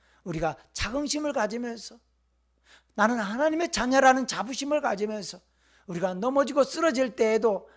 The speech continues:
하나님의 뜻이 이 쓰러진 반경만큼 내가 고통받는 반경만큼 그 양만큼 하나님이 더 많은 것을 깨닫게 해주시기 원하시길 원한다는 것이에요.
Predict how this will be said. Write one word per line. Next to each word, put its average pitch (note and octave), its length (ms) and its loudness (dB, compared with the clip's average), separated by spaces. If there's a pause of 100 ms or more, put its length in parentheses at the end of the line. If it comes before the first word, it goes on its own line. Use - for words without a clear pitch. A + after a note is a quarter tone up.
(200)
하나님의 E4 600 2
뜻이 D4+ 580 6 (640)
이 G#3+ 160 2
쓰러진 C#4 600 2 (160)
반경만큼 C#4+ 880 0 (680)
내가 D4 320 12
고통받는 F4+ 680 8
반경만큼 C#4 880 4 (440)
그 F4+ 220 6
양만큼 E4 720 8 (380)
하나님이 F#3 460 -2
더 F3+ 160 -2
많은 B3 260 2
것을 B3 300 2
깨닫게 A#3+ 420 2
해주시기 G3+ 560 -2 (320)
원하시길 G#3 600 -6 (800)
원한다는 G#3 640 -6
것이에요. B3 420 -14